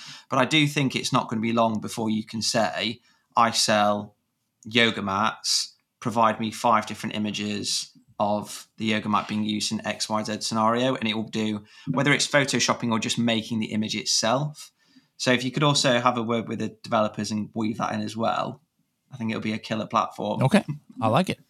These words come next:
Speaker 2: I like it. Now, uh, one thing that even though t-, a couple of you guys have been on this show before, but I've only been doing it, like, in twenty twenty-three, is, is I try and preach a lot to everybody who's listening about, as entrepreneurs,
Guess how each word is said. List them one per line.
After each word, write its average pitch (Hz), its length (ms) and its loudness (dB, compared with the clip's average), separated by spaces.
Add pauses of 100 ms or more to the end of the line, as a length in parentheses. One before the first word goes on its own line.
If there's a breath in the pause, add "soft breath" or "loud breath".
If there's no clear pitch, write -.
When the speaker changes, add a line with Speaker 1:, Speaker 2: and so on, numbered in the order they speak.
Speaker 2:
I 123 40 0
like 135 180 4
it. - 100 -6 (360 soft breath)
Now, 160 460 6
uh, 139 140 8
one 175 260 8
thing 190 260 8
that 175 120 6
even 156 200 8
though 147 140 8
t-, 135 140 -2
a - 20 -12
couple 170 240 6
of 143 80 4
you 135 80 6
guys 127 260 8
have 104 140 2
been 117 120 6
on 117 160 6
this 107 120 6
show 107 400 4 (380 soft breath)
before, 117 400 4
but 101 240 4 (100)
I've 110 200 4
only 127 160 6
been 117 160 4
doing 120 240 8
it, 110 80 6
like, 104 180 6
in 98 100 4
twenty 113 220 6
twenty-three, 104 500 2
is, 98 240 0 (340 soft breath)
is 117 160 4
I 113 80 6
try 214 200 6
and 180 140 6
preach 180 320 4
a 165 40 4
lot 147 280 6
to 123 180 0 (180)
everybody 143 420 6
who's 113 200 4
listening 113 380 4
about, 104 340 2
as 110 200 4 (100)
entrepreneurs, 127 880 6